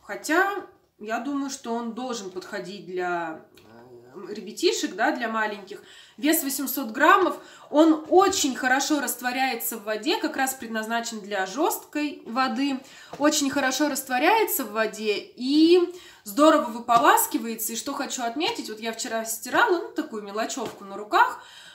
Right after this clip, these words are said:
Он пенится очень даже хорошо. У него такая обильная пена, но она достаточно быстро пропадает.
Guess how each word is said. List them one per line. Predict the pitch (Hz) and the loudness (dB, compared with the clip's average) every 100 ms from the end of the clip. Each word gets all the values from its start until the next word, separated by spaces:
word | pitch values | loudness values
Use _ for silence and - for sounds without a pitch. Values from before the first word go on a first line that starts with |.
| - | -14
Он | - 311 359 294 - | 2 6 6 6 -2
пенится | - 254 381 480 427 - 202 | -4 2 2 2 -2 -2 -4
очень | - - 233 - 349 247 | -6 -4 -4 -2 0 0
даже | 196 202 | 0 -2
хорошо. | 233 254 247 - 170 - - | -6 -6 -6 -8 -10 -14 -10
У | |
него | 214 226 247 | -6 -4 -6
такая | 247 233 220 196 | -8 -2 0 0
обильная | 196 240 220 190 | -2 -6 -6 -6
пена, | 185 320 494 359 | -4 -2 0 0
но | 220 208 | -2 -2
она | 269 | 0
достаточно | 277 269 277 - 208 | -2 -4 -4 -6 -8
быстро | 185 247 - | -8 -8 -10
пропадает. | 220 214 220 226 202 170 - | -12 -6 -2 -2 -2 -4 -8